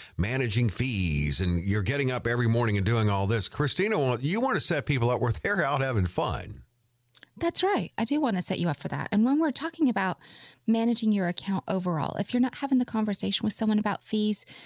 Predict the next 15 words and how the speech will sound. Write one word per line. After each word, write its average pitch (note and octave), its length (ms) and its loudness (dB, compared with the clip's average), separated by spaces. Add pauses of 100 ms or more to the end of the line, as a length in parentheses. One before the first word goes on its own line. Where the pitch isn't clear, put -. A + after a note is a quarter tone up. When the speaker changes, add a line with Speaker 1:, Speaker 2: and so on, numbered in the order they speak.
(280)
Speaker 2:
you're, G3 260 -2
you're G3+ 140 2
missing, F#3+ 600 2
because F#3+ 340 -2
it G#3 100 0
shouldn't A#3+ 300 0
be A#3 200 0
an G3+ 180 0
uncomfortable G#3+ 520 -2
conversation. D#3+ 800 -2 (440)
If A3 120 -4
they're B3+ 140 0
helping A#3 540 0
you F3 360 0 (460)
and F#3 420 0